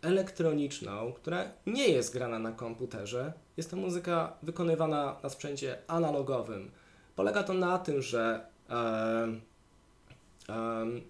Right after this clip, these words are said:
sygnał, e, pozyskany, nie wiem w jaki sposób, na przykład poprzez użycie mikrofonu, często kontaktowego, e, czyli taki, który pobiera wibracje z drgań, z powierzchni, tak, nie z powietrza. Taki sygnał,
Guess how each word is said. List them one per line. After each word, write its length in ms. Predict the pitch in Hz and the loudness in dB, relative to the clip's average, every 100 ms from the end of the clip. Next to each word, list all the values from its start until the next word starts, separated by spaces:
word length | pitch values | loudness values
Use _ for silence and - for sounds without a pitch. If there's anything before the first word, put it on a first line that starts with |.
| - | -8
sygnał, 600 | - 247 294 156 107 98 107 - | -2 0 0 0 0 -4 -10 -10
e, 240 | 127 117 113 | -4 -4 -2
pozyskany, 840 | 139 131 135 - 170 147 147 139 - - | -4 -2 -2 -2 -2 -2 -4 -8 -10 -2
nie 140 | 139 | 0
wiem 200 | 120 113 | 0 -2
w 40 | 110 | -6
jaki 200 | 110 123 | -8 -10
sposób, 440 | - - - 120 | -6 -6 -6 -8
na 80 | 135 | -8
przykład 440 | - 160 156 151 | -4 -4 -4 -6
poprzez 460 | - - - 135 123 | -8 -10 -6 -4 -4
użycie 300 | 131 131 135 | -6 -4 -2
mikrofonu, 680 | 139 139 127 - 120 104 120 | -2 -2 -6 -4 -6 -6 -4
często 320 | 160 160 160 | 0 0 -2
kontaktowego, 760 | - 151 143 - 135 120 107 - - - - - - | -6 -6 -6 -6 -6 -6 -6 -10 -16 -20 -20 -20 -10
e, 1040 | 101 104 107 110 110 110 110 110 107 113 123 | -6 -2 0 0 0 0 0 -2 -4 -4 -2
czyli 140 | 196 | 0
taki, 220 | 190 175 | 0 0
który 240 | 180 170 165 | 0 0 0
pobiera 380 | 160 147 143 135 | 0 0 2 0
wibracje 600 | 139 135 131 - 139 127 | -2 -2 -2 0 0 0
z 140 | 120 | -2
drgań, 480 | 127 117 131 117 123 | -4 0 0 0 -4
z 40 | |
powierzchni, 540 | - 123 113 92 - - | -4 -4 -4 -6 -10 -8
tak, 280 | 113 127 | -6 -4
nie 120 | 131 113 | -4 -6
z 60 | |
powietrza. 540 | - 117 107 - 110 - - - - - | -8 -8 -8 -8 -10 -12 -18 -20 -6 -2
Taki 260 | 196 202 | 0 2
sygnał, 440 | - 180 127 104 | 6 6 4 -2